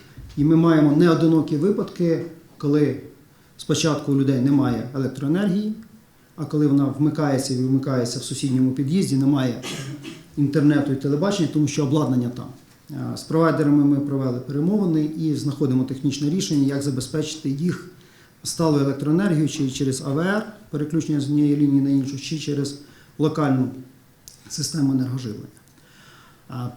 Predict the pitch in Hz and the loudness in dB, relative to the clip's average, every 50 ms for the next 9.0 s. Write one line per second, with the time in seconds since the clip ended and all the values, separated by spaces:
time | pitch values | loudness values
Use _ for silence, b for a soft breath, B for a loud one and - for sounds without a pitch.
0 | - - - - 190 190 185 - - 202 208 208 190 175 160 160 170 165 175 196 | -16 -14 -6 -2 -2 -2 0 0 2 4 4 6 6 6 6 6 4 4 6 6
1 | 202 196 190 185 170 160 156 156 151 147 156 - 180 160 - - - 151 139 139 | 6 6 6 6 4 4 4 4 2 0 0 0 0 0 0 -2 -8 -6 -6 -2
2 | 151 156 147 156 165 147 151 - - 147 147 135 131 127 - - - 127 135 135 | -2 -2 0 0 0 0 0 0 0 -2 -2 -2 -4 -6 -8 -8 -6 -6 -4 -2
3 | 151 151 135 127 113 117 127 135 175 196 202 - - 185 185 185 - - - - | 0 2 2 2 0 0 0 0 2 2 2 0 -2 -4 -6 -6 -8 -12 -12 -6
4 | - 135 135 127 123 127 127 127 127 127 120 120 127 - - - 113 113 - - | -4 -2 0 2 2 2 0 0 0 -2 -2 -6 -8 -10 -12 -12 -12 -12 -10 -8
5 | 147 139 190 185 - 185 175 175 - - 170 - - 190 - - - 180 175 165 | -4 -2 -2 -2 0 0 0 0 0 -2 -6 -8 -6 -8 -8 -4 -2 -2 0 0
6 | 165 151 151 - - 147 151 - - 160 170 170 - - - - - 135 135 139 | 0 0 -2 -4 -8 -8 -8 -6 -4 -2 0 0 0 -2 -6 -8 -4 0 2 4
7 | 165 170 156 151 147 147 151 151 135 131 127 123 123 135 139 123 131 127 120 120 | 4 6 6 6 4 4 2 2 0 0 0 -2 -2 -2 0 0 0 0 0 -2
8 | 117 110 113 - 135 127 131 123 113 - - 143 131 - 147 143 160 180 208 226 | -4 -6 -8 -10 -10 -8 -8 -8 -8 -8 -10 -10 -10 -6 -2 0 0 0 0 -2